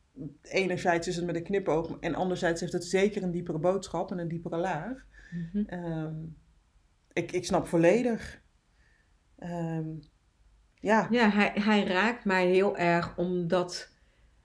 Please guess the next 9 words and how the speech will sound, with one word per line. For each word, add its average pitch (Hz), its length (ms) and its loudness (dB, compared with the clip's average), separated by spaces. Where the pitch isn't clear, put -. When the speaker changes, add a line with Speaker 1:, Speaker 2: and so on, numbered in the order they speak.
Speaker 2:
ehm, 170 560 0
nou, 247 320 4
omdat 254 360 8
ik 269 140 4
zelf 294 360 4
een 190 240 2
bepaald 208 460 2
beeld 302 380 6
heb 175 400 0